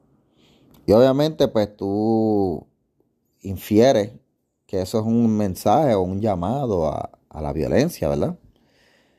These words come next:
Y tú te crees que son casos aislados, pero no. Casi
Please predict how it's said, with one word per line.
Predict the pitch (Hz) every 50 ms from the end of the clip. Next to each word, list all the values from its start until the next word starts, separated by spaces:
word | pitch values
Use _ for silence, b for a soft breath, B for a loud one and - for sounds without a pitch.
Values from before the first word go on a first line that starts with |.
| _ _ _ _ _ -
Y | 101
tú | 92 -
te | - 139
crees | 131 156 165
que | 165 156 151
son | - 156 151
casos | 143 - 151 156 - 175 160 156
aislados, | 156 151 151 139 143 160 202 240 233 208 -
pero | 143 123 113 113 110
no. | 127 180 254 277 226 - - _ _ _ _
Casi | - 120 120 143 147 - 196 185 185 175 156